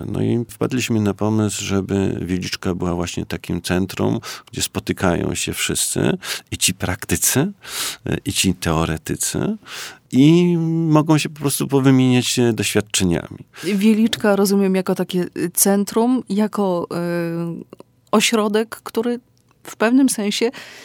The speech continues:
Speaker 2: nie potrzebuje dodatkowej promocji.
Speaker 1: Tak. A, e, można
Speaker 2: Doskonale
Speaker 1: powiedzieć, znaczy,
Speaker 2: znamy,
Speaker 1: promocja
Speaker 2: no,
Speaker 1: zawsze
Speaker 2: tak.
Speaker 1: oczywiście, e, e, jest potrzebna.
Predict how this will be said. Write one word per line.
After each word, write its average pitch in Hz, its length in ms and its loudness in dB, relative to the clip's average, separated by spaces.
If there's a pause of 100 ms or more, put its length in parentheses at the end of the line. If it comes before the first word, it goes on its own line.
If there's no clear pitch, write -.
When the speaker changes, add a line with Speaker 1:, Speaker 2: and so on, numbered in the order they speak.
(240)
Speaker 2:
nie 220 180 2
potrzebuje 220 960 -2
dodatkowej 190 600 0
promocji. 185 680 -2 (160)
Speaker 1:
Tak. - 380 -6 (200)
A, 92 260 -4
e, 87 600 0
można 92 120 -2
Speaker 2:
Doskonale 240 440 4
Speaker 1:
powiedzieć, - 180 4
znaczy, - 20 4
Speaker 2:
znamy, 220 140 2
Speaker 1:
promocja 151 280 4
Speaker 2:
no, 104 60 0
Speaker 1:
zawsze 120 180 2
Speaker 2:
tak. 113 100 2
Speaker 1:
oczywiście, 104 440 2
e, 87 840 2
e, 90 120 4
jest 90 140 2
potrzebna. 110 460 4